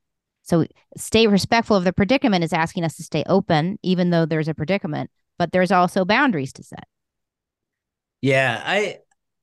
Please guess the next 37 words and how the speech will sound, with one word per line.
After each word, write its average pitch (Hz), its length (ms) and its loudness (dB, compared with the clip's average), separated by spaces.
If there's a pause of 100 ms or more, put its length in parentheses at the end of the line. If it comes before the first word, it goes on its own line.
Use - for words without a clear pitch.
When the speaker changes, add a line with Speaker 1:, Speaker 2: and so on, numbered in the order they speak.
(360)
Speaker 2:
there's 165 220 -2
a 170 40 -10
couple 202 360 0
ways 165 300 2
to, 143 380 -4
to 139 160 -4
look 131 240 -4
at 120 80 -6
this, 117 240 -2
and 131 80 -6
I 131 120 -4
think 160 280 -4
it's 151 300 -4
been, 127 480 -2 (600)
um, 101 560 -4 (1400)
it 135 180 -4
was 127 200 -6
hard 160 500 -2
for 151 80 -6
me 143 200 -2
to 131 80 -4
get 123 400 -6
to 127 140 -10
the, 117 360 -6
the 113 120 -6
place 110 480 -4
where 110 180 -2
I 110 100 -2
actually 113 600 -4
both 113 480 -2
set 113 360 -4
and 104 140 -8
respected 90 720 -12 (720)
both 117 300 0
of 87 100 -10
those - 280 -14
sides. - 480 -16